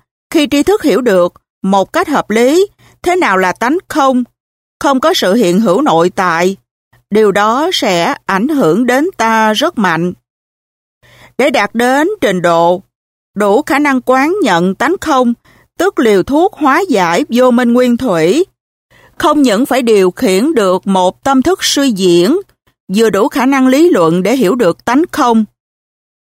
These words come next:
nhưng phải đưa sự quán nhận bằng suy diễn đó đến chỗ quán nhận trực tiếp, phi khái niệm về sự thật của tánh không nơi mọi hiện hữu nội tại.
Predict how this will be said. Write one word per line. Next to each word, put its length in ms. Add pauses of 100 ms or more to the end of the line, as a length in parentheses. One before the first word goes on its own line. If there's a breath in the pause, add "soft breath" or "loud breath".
(520 soft breath)
nhưng 540
phải 220
đưa 300
sự 320
quán 340
nhận 220
bằng 200
suy 200
diễn 340
đó 360
đến 200 (120)
chỗ 440 (360 soft breath)
quán 280
nhận 340
trực 220 (200)
tiếp, 280 (360 soft breath)
phi 420
khái 240
niệm 480 (320 loud breath)
về 460
sự 480
thật 300
của 140
tánh 280
không 460
nơi 260
mọi 360
hiện 380
hữu 300
nội 420 (120)
tại. 420